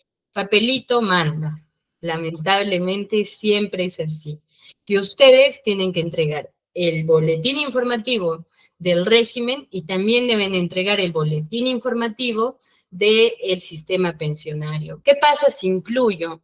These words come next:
a un colaborador y me dice, "No quiero O N P, quiero A F P"? Ya, listo.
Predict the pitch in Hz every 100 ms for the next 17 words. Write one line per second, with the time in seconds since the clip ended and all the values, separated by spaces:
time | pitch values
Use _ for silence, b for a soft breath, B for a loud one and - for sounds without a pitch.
0 | _ 165 175 208 202 208 185 165 165 170
1 | 180 220 277 330 B B B B B _
2 | 233 233 240 269 - 254 240 240 302 359
3 | 339 349 311 294 294 269 233 269 226 190
4 | 294 294 269 254 - 196 - 160 151 156
5 | _ _ _ _ _ _ _ _ 208 190
6 | 180 175 165 160 151 - _